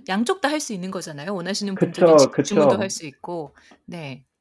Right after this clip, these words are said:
Speaker 2: 그렇게 되는 식당도 있고 안 되는 식당도 있는데
Speaker 1: 네.
Speaker 2: 한국에서는 일단 뭐 큰 프랜차이즈나 어, 거의 프랜차이즈 카페나 식점, 어, 음식점이나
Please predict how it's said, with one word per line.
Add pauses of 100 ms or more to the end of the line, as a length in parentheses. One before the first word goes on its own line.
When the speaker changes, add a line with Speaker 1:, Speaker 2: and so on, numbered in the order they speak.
(220)
Speaker 2:
그렇게
되는
식당도
있고
안
되는
식당도
있는데 (260)
Speaker 1:
네.
Speaker 2:
한국에서는
일단
뭐
큰 (140)
프랜차이즈나 (1600)
어,
거의
프랜차이즈
카페나
식점, (680)
어,
음식점이나